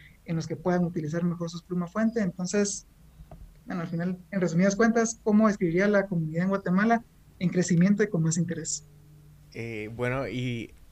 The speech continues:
Speaker 2: en Guatemala, ya que está, bueno, está, está, sabemos que está en crecimiento, como dices tú, pero ¿no saben si hay fabricantes de plumas en Guatemala?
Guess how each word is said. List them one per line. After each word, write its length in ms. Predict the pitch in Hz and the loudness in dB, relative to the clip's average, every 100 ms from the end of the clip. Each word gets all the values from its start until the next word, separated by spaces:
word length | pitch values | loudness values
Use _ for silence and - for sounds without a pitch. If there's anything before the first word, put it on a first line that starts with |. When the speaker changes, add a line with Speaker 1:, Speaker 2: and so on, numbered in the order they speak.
| - | -12
Speaker 2:
en 220 | 147 139 135 | -6 -4 -2
Guatemala, 840 | 127 127 127 127 143 160 127 123 | -2 -4 -6 -4 -4 -4 -2 -4
ya 200 | 113 113 | -4 -6
que 140 | 123 | -8
está, 300 | 117 - 101 | -10 -10 -8
bueno, 240 | 98 98 92 | -6 -8 -8
está, 320 | 95 - 87 | -10 -10 -14
está, 180 | 95 - | -14 -14
sabemos 420 | 101 95 98 101 | -10 -10 -10 -12
que 100 | - | -16
está 160 | 95 98 | -12 -12
en 60 | |
crecimiento, 640 | 95 98 - 95 98 127 127 | -12 -16 -14 -12 -12 -12 -14
como 180 | 104 98 | -12 -14
dices 200 | 98 - | -14 -14
tú, 140 | 107 | -14
pero 380 | - 101 95 95 - - - _ - - - | -10 -10 -10 -14 -18 -20 -20 _ -20 -20 -12
¿no 160 | 123 123 | -10 -8
saben 440 | 143 139 147 156 | -8 -6 -6 -8
si 240 | - 135 113 | -10 -6 -6
hay 340 | 104 113 107 | -4 -6 -8
fabricantes 880 | - 104 98 95 98 101 - 123 123 | -8 -6 -6 -8 -10 -10 -10 -8 -8
de 80 | 117 | -10
plumas 460 | 120 120 120 120 | -10 -8 -10 -10
en 80 | 113 | -12
Guatemala? 640 | 110 113 110 110 120 131 | -12 -12 -12 -10 -12 -14